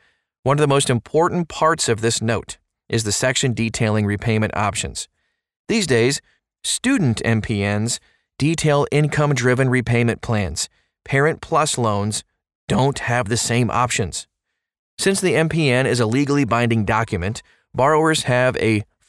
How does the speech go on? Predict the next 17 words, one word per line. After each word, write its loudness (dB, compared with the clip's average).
fully 2
certified 2
agreement 0
that -4
they -2
will 0
qualify -2
for -4
income-driven 0
repayment -2
options -2
for 2
the 2
life 2
of 0
the 2
loan. 0